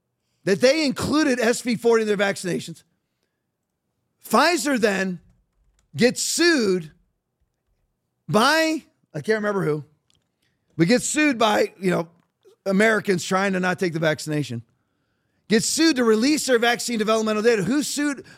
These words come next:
Who was, who was suing, or who are the representatives for Pfizer?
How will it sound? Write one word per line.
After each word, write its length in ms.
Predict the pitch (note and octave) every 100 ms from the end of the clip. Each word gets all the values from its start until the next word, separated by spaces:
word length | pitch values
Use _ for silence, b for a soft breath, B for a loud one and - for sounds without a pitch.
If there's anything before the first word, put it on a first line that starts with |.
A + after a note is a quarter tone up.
| B
Who 280 | A#3 F4+ E4
was, 380 | C4+ B3+ G#3+ F3 _ _ -
who 160 | B3
was 180 | D#4+ C4
suing, 640 | - - D#4+ D4 G#3+ G3 F3 _ _ _ _ _ _ _ _
or 180 | - G#3+
who 300 | A#3 A3+ D4
are 80 | D4+
the 120 | A#3+
representatives 840 | A#3 B3+ A3+ E3 B3+ B3 G3 E3+ C3+
for 160 | G3
Pfizer? 440 | F3 A#3+ C4+ C#3+